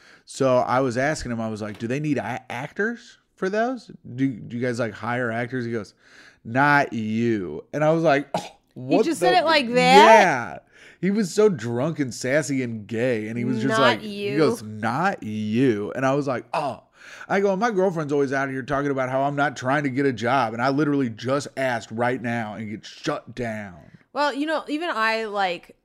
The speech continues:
Speaker 2: my manager offers me, like, auditions for those. People have to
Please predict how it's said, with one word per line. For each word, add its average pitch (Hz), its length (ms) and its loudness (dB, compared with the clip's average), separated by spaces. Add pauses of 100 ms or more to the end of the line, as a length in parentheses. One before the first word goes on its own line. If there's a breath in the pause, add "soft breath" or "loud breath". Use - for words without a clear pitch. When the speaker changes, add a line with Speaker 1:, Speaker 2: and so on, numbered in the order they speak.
(1000)
Speaker 2:
my 226 160 -2
manager 202 640 -4
offers 190 360 -4
me, 185 220 -8
like, 170 200 -10
auditions 180 680 -12
for - 120 -16
those. - 160 -14
People 262 220 -6
have 285 140 -4
to - 120 -8